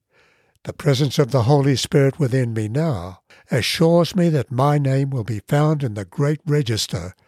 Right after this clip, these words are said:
of God's people, listed as an adopted son of the Father,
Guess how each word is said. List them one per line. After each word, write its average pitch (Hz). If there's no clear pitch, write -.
of 110
God's 117
people, 98
listed 170
as 135
an 131
adopted 143
son 139
of 135
the 131
Father, 104